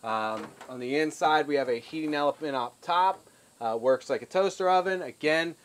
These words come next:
using this, uh, grated tray there, it's going to work like a convection. Also does have a turntable to run it like a traditional microwave.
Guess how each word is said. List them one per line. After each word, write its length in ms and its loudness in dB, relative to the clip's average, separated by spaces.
using 480 -8
this, 440 -4
uh, 180 -2
grated 420 2
tray 300 2
there, 380 4
it's 200 -10
going 220 -6
to 100 -10
work 240 0
like 140 -4
a 40 -20
convection. 680 0
Also 280 2
does 260 2
have 140 2
a 40 -12
turntable 580 -2
to 140 -10
run 280 0
it 160 -4
like 240 -4
a 80 -4
traditional 540 -8
microwave. 540 -2